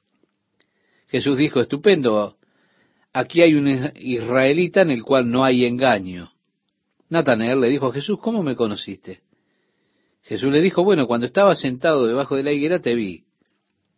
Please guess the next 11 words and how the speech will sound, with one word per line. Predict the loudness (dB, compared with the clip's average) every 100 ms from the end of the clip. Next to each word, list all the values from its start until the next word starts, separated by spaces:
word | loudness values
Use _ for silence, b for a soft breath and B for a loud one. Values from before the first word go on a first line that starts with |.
| _ _ _ _ _ _ _
Y | -4 2
por | 4
esa | 4 2
respuesta, | 0 -4 -4 -4 -4 -10 -14 -14 -20 _ _ _ _ _ -12
Natanael | -2 -2 0 -2 0 -2 -2
dijo, | -4 -2 -2
"Verdaderamente | 0 0 2 2 2 -2 -4 -6 -6 -4
tú | 0 4
eres | 4 2 -4 -14
el | -8 -8
Mesías, | -6 -10 -10 -6 -4 -4 -6 -16